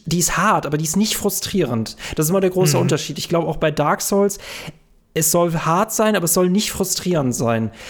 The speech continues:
Speaker 1: Und, äh, Scorn war eigentlich quer durch die Bank mehr frustrierend als cool, aber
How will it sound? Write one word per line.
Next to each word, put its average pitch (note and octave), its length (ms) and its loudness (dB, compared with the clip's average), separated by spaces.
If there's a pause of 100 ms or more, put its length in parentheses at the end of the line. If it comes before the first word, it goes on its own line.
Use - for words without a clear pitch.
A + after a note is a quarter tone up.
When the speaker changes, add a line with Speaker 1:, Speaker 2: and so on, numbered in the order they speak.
(400)
Speaker 1:
Und, C#3 340 -2
äh, D#3 280 0
Scorn D#3+ 400 0
war D#3+ 340 4
eigentlich D#3 300 -4
quer D#3+ 220 2
durch D#3 140 -2
die D#3 60 -2
Bank D3+ 320 0
mehr D3+ 240 2
frustrierend D#3 540 -2
als C#3 220 -4 (100)
cool, B2 380 2
aber A#2+ 400 0